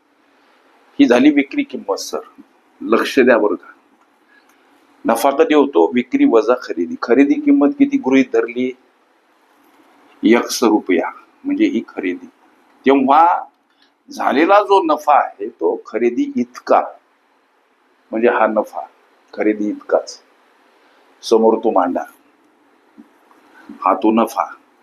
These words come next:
नफा बराबर विक्री वजा खरेदी, नफा बराबर विक्री वजा खरेदी, ह्या काही गोष्टी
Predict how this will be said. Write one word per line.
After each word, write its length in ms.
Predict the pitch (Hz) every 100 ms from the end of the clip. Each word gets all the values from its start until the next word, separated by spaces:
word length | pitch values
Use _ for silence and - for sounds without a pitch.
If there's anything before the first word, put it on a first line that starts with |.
| _ _ _ _ -
नफा 380 | 135 - - 180
बराबर 440 | 143 127 117 117 135
विक्री 320 | 113 110 135 143
वजा 280 | 95 92 113
खरेदी, 420 | - 80 73 _ _ _
नफा 300 | 95 95 131 127
बराबर 400 | 101 95 98 113 101
विक्री 280 | 95 104 98
वजा 260 | 90 98 -
खरेदी, 320 | - 82 - -
ह्या 140 | 85
काही 220 | 80 98
गोष्टी 420 | 95 104 - -